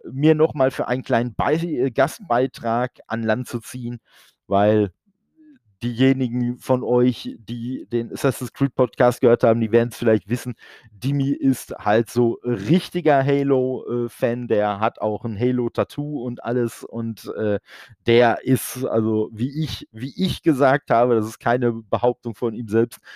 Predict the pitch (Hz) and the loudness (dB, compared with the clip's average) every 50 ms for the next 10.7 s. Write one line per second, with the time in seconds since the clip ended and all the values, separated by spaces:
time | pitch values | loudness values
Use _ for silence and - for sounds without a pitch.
0 | - - - 127 135 135 - 131 120 - - 127 123 113 120 151 - - - 127 | -18 0 4 4 4 6 4 2 2 4 2 0 0 0 -2 -2 -2 -2 0 2
1 | 127 120 123 131 135 135 131 120 113 107 117 123 135 - - - 120 120 123 127 | 2 2 2 2 2 2 2 0 0 -2 -2 -4 -4 -6 -4 -2 0 0 0 0
2 | 98 101 117 113 - - 113 104 104 101 104 110 113 113 107 104 101 - _ _ | -2 -4 -6 -8 -6 -6 -4 -2 -2 0 0 0 2 2 0 0 0 -4 _ _
3 | - - - - _ 120 117 - - 127 - - 135 117 113 110 95 90 110 104 | -20 -20 -20 -2 _ -2 -2 -2 -8 -12 -4 -2 -2 0 0 0 0 0 -2 -2
4 | - _ - 120 127 135 - _ _ _ _ _ _ _ _ _ _ - 170 - | 0 _ 2 2 2 2 -4 _ _ _ _ _ _ _ _ _ _ -2 -2 0
5 | - 143 123 131 131 131 139 123 117 110 120 - - 104 98 104 101 104 101 101 | 0 0 4 4 2 4 2 0 0 0 -2 -6 -4 0 0 2 2 0 0 0
6 | 113 127 139 139 143 131 - - 190 208 202 - - 170 151 156 165 165 143 135 | 0 0 0 -2 -4 -6 -8 -8 -8 -8 -8 -4 -4 -2 0 2 2 2 2 0
7 | 131 131 135 151 - _ _ - - - _ _ _ _ _ _ - 127 127 131 | -2 -2 -2 -4 -4 _ _ -20 -20 -20 _ _ _ _ _ _ 0 0 0 0
8 | 131 - - - - - 151 139 131 123 123 127 - - _ 143 147 147 147 151 | 0 -4 -12 -18 0 2 4 6 6 4 2 0 -8 -4 _ 4 6 6 6 4
9 | - - - - _ _ - - 135 131 131 139 143 - - - - _ _ _ | 2 -2 -12 -20 _ _ -2 -2 0 0 2 0 -2 -2 -8 -16 -20 _ _ _
10 | _ - 107 113 113 117 117 117 117 120 113 - - | _ -8 -4 -2 0 2 2 2 2 0 -4 -8 -14